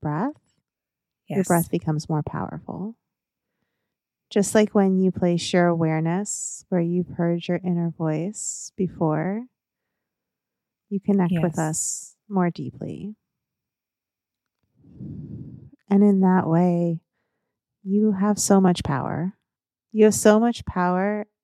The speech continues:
Speaker 1: in, in a way that is so completely doable. We'll say you have so much power without needing to do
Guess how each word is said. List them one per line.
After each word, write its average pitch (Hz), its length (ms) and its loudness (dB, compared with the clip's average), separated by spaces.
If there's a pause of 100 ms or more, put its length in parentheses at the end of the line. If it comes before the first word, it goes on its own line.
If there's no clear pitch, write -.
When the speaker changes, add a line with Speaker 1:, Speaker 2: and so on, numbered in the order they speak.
Speaker 1:
in, 180 640 0 (1400)
in 202 140 4
a 202 120 6
way 190 500 2 (200)
that 196 160 2
is 190 220 0
so 185 960 2 (1700)
completely 180 1500 -2 (1120)
doable. 160 520 0
We'll 202 160 2
say 196 240 2 (440)
you 214 120 6
have 214 120 6
so 220 200 6
much 233 220 2
power 165 440 4
without 156 540 0
needing 160 800 -2
to 185 120 -2
do 180 160 2